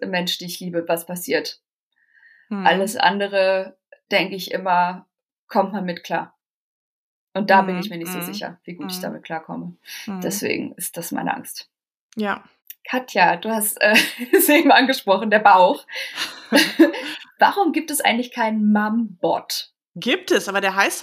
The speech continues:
Speaker 2: halt anders, ne? Also der wird halt nicht so positiv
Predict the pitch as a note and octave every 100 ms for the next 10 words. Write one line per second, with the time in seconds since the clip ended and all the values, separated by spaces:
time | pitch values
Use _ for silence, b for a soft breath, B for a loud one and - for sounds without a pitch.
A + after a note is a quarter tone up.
0 | - A#3+ F3+ F3+ F3 E3+ F3 G3+ G3 F4
1 | G#4 G#3 G#3 G3 G3 G3 G#3 G#3+ F#3+ G#3+
2 | G#3 G3 - A#3+ G#3+ G#3+ - F#3+ F#3+ F#3+
3 | -